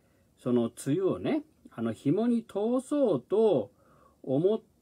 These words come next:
て、えー、溶けばけぬ。あ、消えてしまうか。あ、消えてしまう。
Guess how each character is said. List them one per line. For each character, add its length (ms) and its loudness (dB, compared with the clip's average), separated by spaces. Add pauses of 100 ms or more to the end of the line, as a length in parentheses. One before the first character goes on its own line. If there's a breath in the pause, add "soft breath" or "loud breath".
(840)
て、 460 2 (580)
え 400 -16 (760)
ー、 40 -20
溶 140 4
け 260 -6
ば 240 -6 (680)
け 200 2
ぬ。 120 0 (760)
あ、 220 -10
消 300 2
え 60 2
て 160 4
し 120 2
ま 180 6
う 100 2
か。 320 -10 (720 soft breath)
あ、 300 -6
消 280 0
え 60 0
て 160 0
し 160 -2
ま 180 0
う。 120 -14